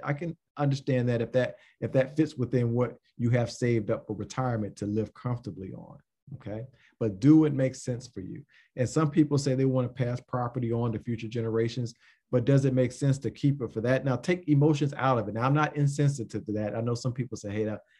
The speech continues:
it's my mom's house. My dad and my mom lived there," what have you. I get that. But look at, take, take, try to take some of the emotion out and say, "Okay, what works in, in the best interest of myself and my family?"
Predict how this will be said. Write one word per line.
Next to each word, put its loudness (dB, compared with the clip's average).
it's -20
my -10
mom's -2
house. -2
My -8
dad -2
and -4
my -6
mom -4
lived -2
there," -2
what -4
have -6
you. -2
I 0
get -4
that. -12
But 6
look 2
at, 2
take, -2
take, -6
try -6
to -6
take -4
some -2
of 0
the 6
emotion 4
out 0
and -6
say, -4
"Okay, -2
what -2
works 0
in, -4
in -2
the 0
best 0
interest -6
of -6
myself -4
and -8
my -10
family?" -4